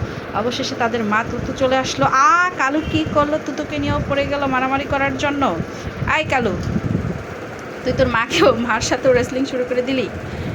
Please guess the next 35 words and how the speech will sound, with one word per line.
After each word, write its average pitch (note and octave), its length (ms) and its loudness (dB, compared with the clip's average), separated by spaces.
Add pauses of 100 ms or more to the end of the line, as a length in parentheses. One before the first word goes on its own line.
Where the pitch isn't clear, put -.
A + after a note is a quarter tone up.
(120)
তারপরে A3+ 340 0
গুলু B3+ 340 0
কি, C4+ 120 -4 (1040)
গুলুর C4 240 4
মাকে A#3+ 260 0
বাঁচাবে C4+ 400 0
কালুর B3+ 240 2
হাত C4 220 0
থেকে? D#4+ 300 2 (840)
কি C4+ 140 -4
হলো B3 260 2
এখন, A3+ 400 0
কি C#4 220 -4
হয় B3+ 160 2
চলেন B3 320 0
দেখি। B3 300 -4 (680)
কালুর A#3+ 280 4
মা A3 200 4
মারামারি A#3 540 0 (880)
দেখতে A3+ 220 -4
পাচ্ছে B3 340 -2
যে C4+ 180 -2
সে B3+ 220 -2
নিজে B3 280 -4
মারামারি A#3+ 440 -4
থামাতে A3+ 280 0
এসে B3+ 180 -2
সে A#3+ 200 -2
নিজেই C#4 380 6
মার B3 220 2 (100)
খাচ্ছে, C4 360 0 (460)
তাই A#3 140 2
সে - 220 2
পালিয়ে A#3+ 300 2
গেল। C4 280 4